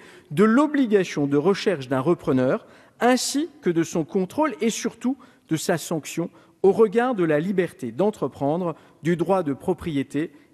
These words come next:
et éventuellement de la liberté contractuelle. En effet, la fermeture d'un établissement par une entreprise in boni, malgré les licenciements qui peuvent en résulter,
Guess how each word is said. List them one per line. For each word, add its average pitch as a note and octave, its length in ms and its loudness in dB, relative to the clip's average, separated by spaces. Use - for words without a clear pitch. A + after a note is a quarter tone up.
et F3 300 0
éventuellement E3 800 -2
de D3 160 -2
la D3+ 140 2
liberté D3 500 -4
contractuelle. E3 800 -6
En F3 160 2
effet, B3+ 340 2
la D#3+ 140 0
fermeture A#3+ 600 2
d'un D#3+ 160 0
établissement F#3+ 580 0
par D3 240 -4
une D#3 140 -2
entreprise D3+ 680 -4
in A#3 80 0
boni, F3+ 420 0
malgré A3+ 560 0
les F#3 140 -4
licenciements F3 680 -4
qui D#3 160 -8
peuvent F3 280 -2
en D3+ 100 0
résulter, D3 560 -4